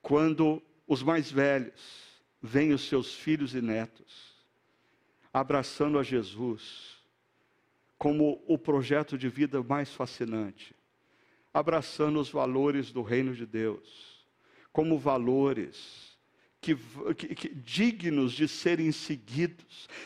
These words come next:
e de se sofrer por esses valores. Aqueles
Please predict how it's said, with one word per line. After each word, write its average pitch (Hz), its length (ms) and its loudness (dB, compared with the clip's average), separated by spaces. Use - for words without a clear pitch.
e 175 80 4
de 190 160 0
se 214 200 -2
sofrer 175 760 2
por 113 200 -4
esses 107 300 -6
valores. 104 840 -8
Aqueles 156 1160 -2